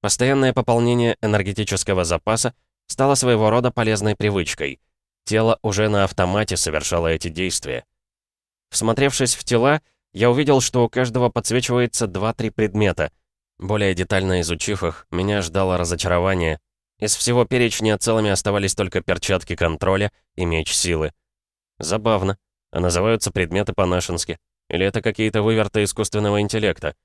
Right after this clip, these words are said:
Продолжил говорить я вслух, стягивая перчатки с одного из трупов. Ну ничего, в хозяйстве всё пригодится. Закончив собирать трофеи, я поднялся на ноги и уже собирался идти на точку встречи со Светой.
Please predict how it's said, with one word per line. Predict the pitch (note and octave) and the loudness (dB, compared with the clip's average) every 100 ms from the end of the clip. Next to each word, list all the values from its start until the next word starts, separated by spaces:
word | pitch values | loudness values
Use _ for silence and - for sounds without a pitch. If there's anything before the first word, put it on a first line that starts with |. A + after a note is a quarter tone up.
| _ _ _ _ | _ _ _ _
Продолжил | - E2+ F2 E2+ F2 | -4 0 0 0 0
говорить | E2+ E2+ F2 - | 0 0 0 -2
я | E2+ | -4
вслух, | D#2 - G2+ - _ | -4 -2 -2 -2 _
стягивая | - - A#2+ A2+ G#2+ | -12 -6 -4 0 0
перчатки | G2+ F#2 - A#2 - | 0 -2 -2 -2 -2
с | G#2+ | -4
одного | G2 F#2 F#2 | 0 0 0
из | F#2 - | -2 0
трупов. | G2+ E2+ D#2+ - _ _ _ _ _ _ - | -2 0 -4 -4 _ _ _ _ _ _ -6
Ну | F#2+ | 0
ничего, | B2 C3 D3 B2+ F#2 - | 2 2 2 2 0 -2
в | |
хозяйстве | - G#2+ G2+ A2+ - A2+ | -2 -2 2 0 0 -2
всё | G#2+ - | -2 -4
пригодится. | G#2 E2+ E2+ D#2+ D#2 D#2 - _ _ _ _ _ _ _ | -2 -2 -2 -2 -4 -6 -10 _ _ _ _ _ _ _
Закончив | F2 G2+ C#3 C#3 A#2+ | -6 0 2 2 -2
собирать | - A#2+ A#2+ A#2 | 0 0 0 0
трофеи, | A#2+ A2 - C#3 C3+ | -2 -2 0 0 0
я | G#2+ G#2+ | 0 0
поднялся | G#2+ F#2+ A2 G#2 - G#2 | -2 0 2 2 2 0
на | A#2 | 2
ноги | A#2+ G#2+ F#2+ - _ - | 2 2 -2 -6 _ -4
и | |
уже | F2+ F2 G#2 | -2 0 0
собирался | F#2 F#2 G2 G2+ F#2 | 0 2 0 0 -2
идти | F2+ - G2+ | -4 -4 -2
на | F#2+ | 0
точку | E2+ F2 - E2+ | 0 -2 -2 -4
встречи | - F#2 F#2 - | -2 -2 -2 -2
со | - | -2
Светой. | E2 F#2+ F#2 D#2+ D2+ | -2 -2 -2 -4 -6